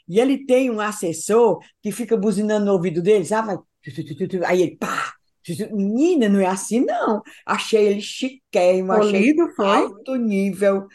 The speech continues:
Speaker 1: foi bacana, pedindo harmonia. Menina,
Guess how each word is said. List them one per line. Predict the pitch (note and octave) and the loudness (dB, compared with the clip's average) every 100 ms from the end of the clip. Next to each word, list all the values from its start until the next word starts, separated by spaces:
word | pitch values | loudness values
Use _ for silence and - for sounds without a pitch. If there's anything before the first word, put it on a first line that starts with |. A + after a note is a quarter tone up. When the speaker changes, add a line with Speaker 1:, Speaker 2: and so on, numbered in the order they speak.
| _ _ | _ _
Speaker 1:
foi | - G3+ F#3 | 0 2 2
bacana, | G#3+ - - G#3 G3 G3 F#3+ | 2 -2 -2 0 2 2 0
pedindo | F#3 D4 B3 D#3 A#3 A3 G3 | -2 -6 -6 0 2 4 2
harmonia. | G3 F#3+ G3+ F#3+ F#3 G3 G3+ F#3 F3 D#3+ - - - | 0 -2 -6 -6 -2 0 0 2 2 0 -2 -16 -2
Menina, | A3+ C4+ B4+ | 0 0 0